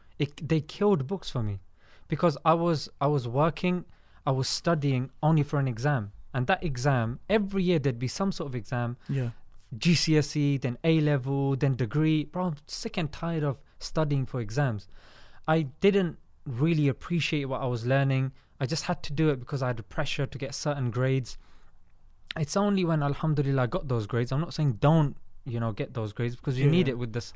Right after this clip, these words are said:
Speaker 2: But you're saying
Speaker 1: society that
Speaker 2: be-,
Speaker 1: we're
Speaker 2: because
Speaker 1: living
Speaker 2: you had
Speaker 1: in.
Speaker 2: that pressure, you, you struggle to
Speaker 1: Yeah, to, to
Speaker 2: internalize
Speaker 1: just
Speaker 2: a lot of it.
Speaker 1: enjoy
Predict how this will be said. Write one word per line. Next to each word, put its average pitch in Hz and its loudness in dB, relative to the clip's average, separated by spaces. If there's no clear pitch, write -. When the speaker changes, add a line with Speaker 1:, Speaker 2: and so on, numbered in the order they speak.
Speaker 2:
But 170 8
you're 175 8
saying 196 8
Speaker 1:
society 170 6
that 135 6
Speaker 2:
be-, 156 6
Speaker 1:
we're 123 4
Speaker 2:
because 151 6
Speaker 1:
living 120 6
Speaker 2:
you 165 6
had 160 6
Speaker 1:
in. - -2
Speaker 2:
that - -6
pressure, 147 2
you, 135 -2
you 131 -6
struggle 135 0
to 120 -4
Speaker 1:
Yeah, 196 -10
to, 247 -8
to - -4
Speaker 2:
internalize 160 4
Speaker 1:
just - 2
Speaker 2:
a 285 2
lot 233 6
of - 2
it. 131 0
Speaker 1:
enjoy 190 4